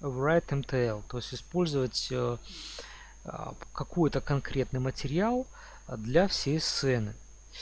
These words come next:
Ставим здесь галочку, напротив нас появляется свиточек, и вот сюда мы закинем, а, материал. А материал мы будем использовать тот же серый материал, который назначали на плоскость в Ray Plane.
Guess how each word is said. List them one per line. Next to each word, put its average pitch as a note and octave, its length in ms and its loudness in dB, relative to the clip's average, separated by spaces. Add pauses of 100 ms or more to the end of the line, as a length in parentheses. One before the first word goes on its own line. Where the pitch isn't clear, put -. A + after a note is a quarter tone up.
(280)
Ставим B2 440 4
здесь A#2 200 0
галочку, E3 760 2
напротив G#3+ 400 2
нас G#3 180 2
появляется D#3 580 2
свиточек, - 540 -6
и G3 140 0
вот F#3+ 180 2
сюда D3 300 2
мы C#3 160 4
закинем, D#3 600 0 (720)
а, A2+ 420 0
материал. B2 720 2
А G2+ 60 -6
материал B3+ 460 2
мы A3 140 6
будем F3 280 2
использовать D3 420 -2
тот D#3+ 140 2
же B2+ 100 -2
серый C3 300 2
материал, F#3+ 360 2
который F#3+ 240 0
назначали D3+ 580 2
на A#2+ 100 2
плоскость C#3 560 -2
в A#2 80 -10
Ray C#3 160 2
Plane. C#3 360 2